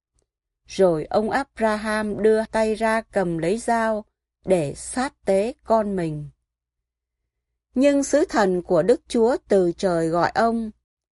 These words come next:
"Abraham, Abraham." Ông thưa, "Dạ, con đây." Người nói, "Đừng giơ tay hại đứa trẻ, đừng làm gì nó.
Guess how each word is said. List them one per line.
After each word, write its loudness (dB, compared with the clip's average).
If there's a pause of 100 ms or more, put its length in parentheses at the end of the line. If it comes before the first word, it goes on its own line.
(360)
"Abraham, -2 (280)
Abraham." 0 (720)
Ông 2
thưa, 0 (480)
"Dạ, 0 (200)
con 0
đây." -2 (920)
Người 2
nói, -2 (680)
"Đừng 4
giơ 4
tay 2
hại -2
đứa 2
trẻ, 0 (560)
đừng 2
làm 0
gì 0
nó. -2